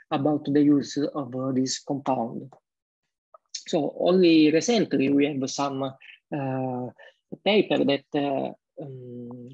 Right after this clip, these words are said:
full, uh, characterized in, uh, a chemical way the, uh, snail, uh, secretion, and also, um, give an explanation of the molecular mechanism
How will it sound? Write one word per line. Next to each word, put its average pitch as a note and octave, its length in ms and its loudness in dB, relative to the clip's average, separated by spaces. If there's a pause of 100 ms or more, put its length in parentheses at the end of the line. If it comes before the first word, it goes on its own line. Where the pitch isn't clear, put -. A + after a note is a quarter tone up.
(100)
full, F#3+ 260 6
uh, D3+ 140 0 (840)
characterized D3+ 760 2 (220)
in, C#3 240 -4
uh, C3 360 -6 (300)
a C3+ 80 -6
chemical C#3+ 420 0
way E3 360 4
the, B2 300 -4 (460)
uh, C3 80 -4
snail, C#3 520 2
uh, B2+ 220 -4
secretion, D3+ 680 -4 (320)
and G3 160 4
also, E3 500 2 (100)
um, C#3+ 880 -4
give D#3 200 2
an C#3 220 -4
explanation D3+ 800 -2
of C3+ 200 -2
the C#3 260 -6 (200)
molecular C#3+ 800 -2
mechanism C3+ 580 -10